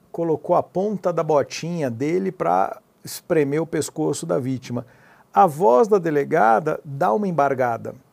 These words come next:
porque ela acompanhou e ela viveu no interrogatório a reprodução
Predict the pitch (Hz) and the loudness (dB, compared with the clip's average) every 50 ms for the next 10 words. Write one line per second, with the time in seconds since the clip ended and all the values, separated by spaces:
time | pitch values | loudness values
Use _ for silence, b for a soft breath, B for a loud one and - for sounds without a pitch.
0 | _ _ _ _ _ _ _ - 170 - - 190 185 - - 175 185 202 190 - | _ _ _ _ _ _ _ -10 -10 -6 -4 -4 -2 0 2 2 2 2 0 0
1 | - 208 214 190 - 202 185 165 160 160 180 202 208 196 190 165 147 156 160 170 | 0 0 0 2 4 2 2 4 4 6 8 8 8 8 6 4 4 4 4 4
2 | 165 147 127 151 147 123 117 143 170 185 190 170 139 120 117 - _ - 147 151 | 4 2 0 -2 -4 -2 0 2 2 4 4 2 0 -2 -4 -10 _ -10 -8 -6
3 | 160 156 - 156 131 139 139 131 131 117 - - 165 180 196 202 190 160 131 120 | -6 -2 0 2 2 4 4 4 2 2 2 4 4 6 6 4 4 2 0 -2
4 | 113 b b b b b b b b - 147 139 147 185 190 - 214 208 208 196 | -4 b b b b b b b b -6 -2 2 2 2 4 6 6 6 6 6
5 | 202 - - - - 190 196 214 214 196 143 | 2 -2 -2 -2 0 2 2 2 2 0 -2